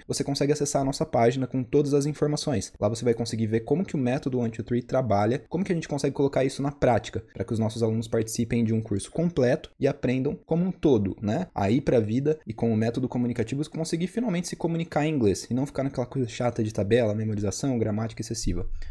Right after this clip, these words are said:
Se tiver interesse, clica lá, dá uma olhada, beleza? Foi um prazer estar com você nesse primeiro vídeo. Nos vemos no próximo.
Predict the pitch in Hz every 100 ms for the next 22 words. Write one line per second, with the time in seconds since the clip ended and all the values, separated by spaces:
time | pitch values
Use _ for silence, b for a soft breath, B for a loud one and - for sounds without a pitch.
0 | B - 127 135 147 151 180 - - 151
1 | 131 120 - - 104 101 120 117 - -
2 | 101 127 170 170 - 113 131 120 120 -
3 | 123 123 - 123 - 123 117 101 113 143
4 | - B B 117 110 110 139 - - -